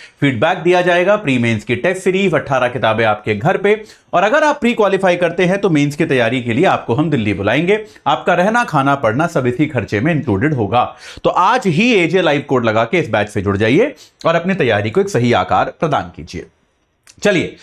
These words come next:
तो भाई, नियम ये कहते हैं कि भारत में हर व्यक्ति के पास, आप अगर किसी सामान्य जगह से आप कनेक्शन ले रहे हैं, तो एक व्यक्ति के पास नौ से ज्यादा सिम कार्ड नहीं हो सकते।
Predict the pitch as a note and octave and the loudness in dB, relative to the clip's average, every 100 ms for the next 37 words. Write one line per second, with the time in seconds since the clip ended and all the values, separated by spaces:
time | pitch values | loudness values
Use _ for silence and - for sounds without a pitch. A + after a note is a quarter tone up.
0 | - - - B3+ D4 A#3 E3+ A3 E4+ C4+ | -20 -20 -4 0 0 0 2 2 2 2
1 | G#3+ G3+ C3 - A#2+ G#2+ A2+ F#3+ B3+ B3 | 0 0 -4 -2 -2 0 0 0 0 -2
2 | D3 A2 C3 C3+ F#3+ A#3+ F3+ C#3+ F#3+ G#3 | -4 -2 0 2 2 0 0 0 2 0
3 | - A3 B3+ D#3+ D3+ - E3+ D3 C#3 A2+ | -2 0 0 0 -2 -2 -4 -2 -2 0
4 | G#2 A#2 G2 - - _ - - D#3 F#3 | 2 0 0 -6 -18 _ -20 -4 0 2
5 | C#4 A#3 F3 A#3+ A#3+ G#3 - C4 - D3 | 2 0 0 -2 0 -2 0 0 2 0
6 | D3 A3 C4+ G#3+ D3+ B2+ C3 B2 B2 - | 2 2 2 0 0 0 -2 -2 -2 0
7 | C3 C3+ - D3 C3+ A2 D3 A#2+ A2+ A2 | 0 -2 -4 -4 -2 -2 -2 0 0 0
8 | A2 G#2+ C3 B3 C4+ - _ _ G3 F#3+ | 0 0 0 0 -4 -16 _ _ -4 -2
9 | F#3+ A3 D4+ E4 G#3 C#3 D3+ - G3 G3 | 0 2 2 0 -2 -2 -4 -2 2 2
10 | F#3+ D3+ A#2 - G2 A#2 B3 - - _ | 2 0 0 0 2 2 2 -2 -10 _
11 | - _ _ _ _ - _ - C3 C#3+ | -20 _ _ _ _ -20 _ -2 0 2
12 | F3 C4+ D#4 - G#3+ E3 C#3 C3 D#3 D#3 | 4 2 0 0 0 2 2 2 0 0
13 | C#3 A#2 G#2 A2 A#2 D3+ C#3 A2+ A2 A#2 | -2 -2 0 2 2 2 -2 -2 -2 -2
14 | C3+ G2 G2 - F#2 - B2+ - | -2 0 -2 -2 -6 -4 -2 -2